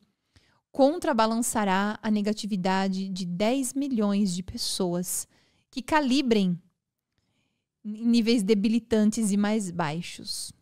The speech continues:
O autor menciona,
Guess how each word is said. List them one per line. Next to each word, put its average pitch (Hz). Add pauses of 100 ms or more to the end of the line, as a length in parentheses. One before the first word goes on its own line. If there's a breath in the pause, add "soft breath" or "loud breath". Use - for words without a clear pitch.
(960 loud breath)
O 220
autor 220 (120)
menciona, 208